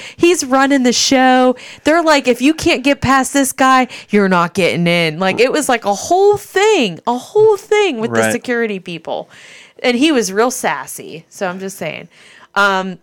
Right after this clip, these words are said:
Speaker 1: I wrote a lot of jumping around. I felt like at the beginning of the movie, the, the whole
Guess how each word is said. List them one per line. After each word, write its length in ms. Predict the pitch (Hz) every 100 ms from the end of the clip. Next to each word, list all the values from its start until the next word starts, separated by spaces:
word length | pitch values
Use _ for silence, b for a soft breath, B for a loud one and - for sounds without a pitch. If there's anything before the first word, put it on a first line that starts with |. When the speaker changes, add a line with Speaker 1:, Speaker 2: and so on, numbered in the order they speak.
| _ -
Speaker 1:
I 80 | 214
wrote 240 | 220 220 -
a 60 |
lot 280 | 190 180 226
of 100 | 269
jumping 360 | 240 220 254 294
around. 500 | 294 190 147 156 196
I 80 | 202
felt 260 | 214 220 214
like 300 | 220 214 208
at 140 | 208 202
the 60 |
beginning 400 | 185 190 208 220 208
of 120 | 185
the 340 | 185 180 175 - _ 196 - _ -
movie, 500 | 190 190 185 180 -
the, 380 | - 190 214 208
the 160 | 240
whole 420 | 220 285 285 262